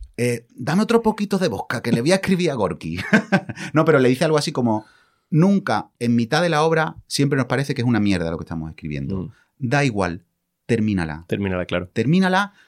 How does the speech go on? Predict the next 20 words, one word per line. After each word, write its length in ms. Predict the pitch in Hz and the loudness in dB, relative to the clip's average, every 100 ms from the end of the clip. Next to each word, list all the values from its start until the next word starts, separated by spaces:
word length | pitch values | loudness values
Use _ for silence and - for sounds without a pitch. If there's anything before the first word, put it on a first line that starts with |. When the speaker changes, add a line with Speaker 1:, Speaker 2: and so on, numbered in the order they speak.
| - | -4
Speaker 1:
porque 580 | 117 113 - 113 110 - | 0 0 0 0 0 -2
muchas 380 | 127 139 147 151 | 2 2 2 0
veces 220 | 156 147 | 0 -2
después 240 | 139 156 | -2 -2
cuando 220 | 156 127 110 | 0 0 0
nos 120 | 104 | 0
damos 200 | 147 143 | -2 0
cuenta 260 | 151 151 | -2 -2
de 80 | 131 | -4
que 100 | 101 | -2
no 80 | 101 | -2
estaba 300 | 127 143 135 | -2 -4 -2
tan 160 | 123 120 | 0 0
mal 320 | 117 151 110 _ _ | 0 -2 -6 _ _
aquello, 560 | - 101 139 110 80 - _ | -8 -4 -2 -2 -4 -6 _
porque 220 | - 117 120 | -4 0 4
en 80 | |
mitad 200 | 113 127 | 4 4
del 140 | 151 160 | 0 0
proceso 560 | 156 165 165 151 170 | -2 -2 -2 -2 -2